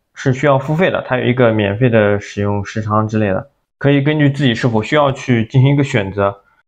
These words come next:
那下面的话还可以对它其他一些参数去进行设置，比如说它的一个时区，它的一个窗口显示在哪里。我前面演示的话，它就显示在右上角，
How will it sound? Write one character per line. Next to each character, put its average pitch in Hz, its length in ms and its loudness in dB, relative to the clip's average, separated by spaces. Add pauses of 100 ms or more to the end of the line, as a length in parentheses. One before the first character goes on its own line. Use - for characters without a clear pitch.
(200)
那 156 40 -2
下 190 160 -2
面 147 120 0
的 135 80 0
话 127 200 0
还 131 120 -2
可 135 120 0
以 131 100 2
对 135 160 0
它 131 280 2
其 127 200 -8
他 131 260 0
一 135 140 -4
些 123 300 0
参 143 240 -2
数 147 120 2
去 131 200 0
进 127 180 -2
行 123 140 0
设 143 200 0
置， 104 140 -4
比 101 80 -8
如 101 80 -6
说 117 160 -4
它 123 140 0
的 120 80 0
一 120 40 0
个 113 460 0
时 - 240 -6
区， 180 400 0 (400)
它 147 100 0
的 143 80 -2
一 139 140 2
个 135 300 0
窗 170 260 -2
口 127 160 2
显 110 220 -2
示 120 80 0
在 123 100 2
哪 104 220 -2
里。 123 320 -2 (180)
我 123 100 0
前 135 160 2
面 180 160 2
演 120 160 0
示 117 80 -6
的 120 80 0
话， 110 160 0
它 123 140 0
就 127 100 4
显 107 200 -2
示 107 60 -6
在 110 200 -2
右 131 180 2
上 127 220 0
角， 95 180 -4